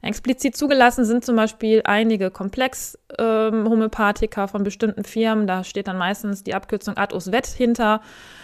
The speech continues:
Ähm, die durften weiter verwendet werden, aber Einzelmittel,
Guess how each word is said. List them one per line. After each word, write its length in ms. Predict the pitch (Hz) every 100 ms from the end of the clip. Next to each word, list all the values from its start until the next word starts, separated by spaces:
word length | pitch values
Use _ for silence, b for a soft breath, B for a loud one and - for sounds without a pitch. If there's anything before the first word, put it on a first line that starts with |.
| B B -
Ähm, 540 | 202 196 196 202 - - _ _ _ _ _ _ _ _ - 214 220
die 280 | 254 302 - -
durften 640 | 196 208 220 - 202 185
weiter 240 | 185 196
verwendet 440 | 180 170 185 240 262
werden, 280 | 247 254 -
aber 300 | 185 180 -
Einzelmittel, 920 | 214 254 262 240 233 233 220 220 226